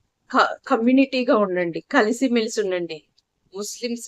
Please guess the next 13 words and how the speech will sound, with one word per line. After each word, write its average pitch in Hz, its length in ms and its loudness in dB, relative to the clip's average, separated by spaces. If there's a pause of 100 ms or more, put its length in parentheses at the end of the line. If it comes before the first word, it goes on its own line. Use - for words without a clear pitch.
క్రిస్టియన్స్ 226 540 -2 (140)
ఒక్కడికి 220 400 -2
ఏదన్నా 208 300 0
అయితే 214 180 0 (120)
చూడండి 208 340 0 (100)
ఎలా 202 140 4 (100)
వస్తున్నారు. 190 580 -4 (520)
మీరెందుకు 233 640 2
రావట్లేదు? 196 580 0 (1120)
మనకు 208 400 2
జరగలేదులే 220 680 4
అని 208 120 -2 (160)
కూర్చోకండి. 190 640 -4